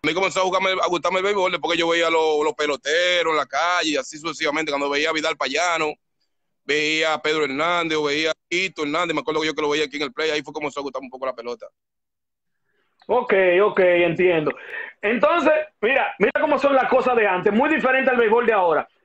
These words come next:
Speaker 2: Tú firmas con dieciocho años y Andújar con diecisiete. Hoy en día ya los muchachos con quince, dieciséis años ya están protegidos o firman en julio dos.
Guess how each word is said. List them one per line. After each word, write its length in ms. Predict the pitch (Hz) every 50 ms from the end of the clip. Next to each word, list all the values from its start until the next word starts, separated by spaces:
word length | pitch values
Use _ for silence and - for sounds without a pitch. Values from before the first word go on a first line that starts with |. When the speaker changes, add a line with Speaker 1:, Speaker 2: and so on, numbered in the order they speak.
| _ _ _ _ -
Speaker 2:
Tú 160 | 262 294 247
firmas 420 | 156 247 294 311 294 277 262 214
con 180 | - 220 220 220
dieciocho 560 | 202 220 214 - - 214 247 262 254 269 277
años 500 | 285 285 - _ _ - 214 202 - _ _ _ _ - _ _ _ _ _ _ _ -
y 120 | 190 196
Andújar 400 | 202 196 185 180 233 262 277 277
con 200 | 233 277 269 254
diecisiete. 800 | 254 254 247 202 233 233 - - 254 269 254 226 - 214 214 - -
Hoy 180 | 226 262 302 311
en 160 | 311 285 254
día 300 | 262 269 262 240 226 226
ya 140 | 214 208 208
los 100 | 220 233
muchachos 560 | 254 269 - - 285 302 294 269 - 240 208
con 200 | 214 208 202 202
quince, 580 | - 294 302 277 254 208 - 214 208 196 196 _ _ _ _ _ _
dieciséis 680 | - 143 190 196 175 196 180 - 220 - - - - 240
años 460 | 233 226 208 185 175 170 170 185 185 _ _ _ _ _ _ _ _ _ -
ya 180 | 156 170 180
están 260 | 190 190 - 220 233 208
protegidos 760 | 247 262 247 262 262 233 202 247 294 311 302 285 262 240 - -
o 240 | 233 - 208 190
firman 380 | 185 - 220 254 269 269 269 254
en 100 | 240 220
julio 320 | 208 233 240 240 226 208
dos. 340 | 202 254 277 240 180 - -